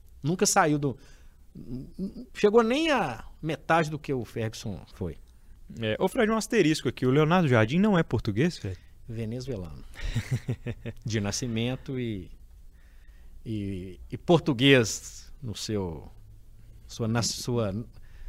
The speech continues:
Speaker 1: naturalização portuguesa.
Speaker 2: Bom, a gente pode citá-lo também como um desses expoentes, né? Acho que o, o Leonardo Jardim é um pouco mais velho, mas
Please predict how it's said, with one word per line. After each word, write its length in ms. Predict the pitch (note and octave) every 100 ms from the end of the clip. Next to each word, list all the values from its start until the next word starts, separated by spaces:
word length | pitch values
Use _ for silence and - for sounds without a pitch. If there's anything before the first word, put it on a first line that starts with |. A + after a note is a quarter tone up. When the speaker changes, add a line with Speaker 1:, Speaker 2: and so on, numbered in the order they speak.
| - - -
Speaker 1:
naturalização 840 | A#2 C3+ C3+ B2+ A#2+ A2+ - A2+
portuguesa. 580 | G#2+ G2+ G#2 D#2+ - - - -
Speaker 2:
Bom, 300 | A#2 D#3 A#2+
a 80 |
gente 200 | A2 C3+
pode 240 | - C#3 C#3
citá-lo 460 | F#3+ - F3 E3
também 360 | F3+ F3 A#2+ C3+
como 260 | - E3+ F3
um 280 | F3+ F3+
desses 500 | D#3+ A#2+ C3 - A#2+
expoentes, 680 | G2+ - A#2+ G#2 C3+ - G2+
né? 220 | G#2+ B2+ B2+
Acho 220 | - -
que 220 | G#2+ G#2
o, 280 | F#2 F#2 D#2+
o 80 | -
Leonardo 320 | G2+ G2+ A2
Jardim 180 | G#2 G2+
é 40 | C3+
um 40 |
pouco 220 | - -
mais 220 | G#2+ F#2+
velho, 320 | F#2 A#2 D3 A2+ - - - - -
mas 480 | - G2 G2+ - -